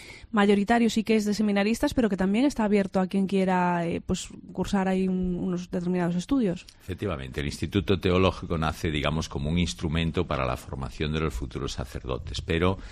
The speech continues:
Speaker 2: se ha abierto a mucho más. El Instituto Teológico es un centro afiliado a la Universidad de Salamanca, en donde se imparten unos estudios reglados. Evidentemente, el horario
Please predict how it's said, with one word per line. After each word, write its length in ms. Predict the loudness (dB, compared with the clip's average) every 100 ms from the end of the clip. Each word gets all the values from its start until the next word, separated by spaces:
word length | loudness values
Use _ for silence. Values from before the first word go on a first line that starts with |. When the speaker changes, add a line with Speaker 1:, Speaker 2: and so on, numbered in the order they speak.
| -16 -12
Speaker 2:
se 160 | -4 0
ha 80 | 0
abierto 520 | 2 0 0 -2 -2
a 60 |
mucho 320 | -2 -4 -6 -6
más. 260 | -6 -8 -10
El 60 |
Instituto 500 | -10 -12 -10 -8 -6
Teológico 480 | -2 0 0 -2 -6
es 120 | -8
un 120 | -8
centro 480 | -4 -2 0 -2 -4
afiliado 500 | -2 -2 0 0 0
a 40 | 0
la 60 |
Universidad 460 | -2 -6 -8 -6 -4
de 100 | -4
Salamanca, 760 | -4 -4 -2 -2 -2 -4 -8 -8 -12 -20 -18 -20 -8
en 160 | -2 0
donde 360 | 0 2 2 2
se 160 | 0
imparten 560 | -6 -4 -4 -2 -2 -2
unos 240 | -2 -6
estudios 420 | -8 -8 -4 -4 -4
reglados. 640 | -4 0 0 0 -4 -6
Evidentemente, 760 | -8 -8 -6 -6 -4 -4 -4 -4
el 100 | -4
horario 580 | -2 0 0 -2 -4